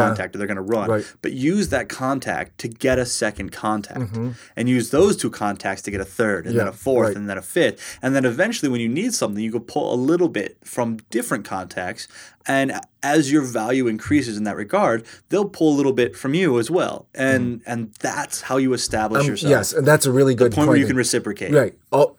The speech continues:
Speaker 2: yeah, you must be a good contact in return.
Speaker 1: Exactly.
Speaker 2: As soon, eh, like, yes, there's gonna be an imbalance when you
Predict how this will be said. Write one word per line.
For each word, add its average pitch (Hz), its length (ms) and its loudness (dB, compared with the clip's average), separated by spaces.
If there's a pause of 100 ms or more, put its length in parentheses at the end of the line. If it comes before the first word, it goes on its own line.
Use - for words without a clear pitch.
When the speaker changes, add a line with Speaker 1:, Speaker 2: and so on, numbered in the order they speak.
Speaker 2:
yeah, 127 220 4
you 127 320 2
must 131 240 4
be 120 100 2
a 110 60 0
good 101 180 -2
contact 107 460 -4
in 104 80 -4
return. 92 480 -6
Speaker 1:
Exactly. 113 260 2
Speaker 2:
As 131 240 4
soon, 170 240 0
eh, 139 120 4
like, - 260 0 (840)
yes, 139 580 2
there's 120 180 0
gonna 131 140 0
be 143 100 4
an 127 80 4
imbalance 120 540 2
when 110 140 -2
you 107 220 -4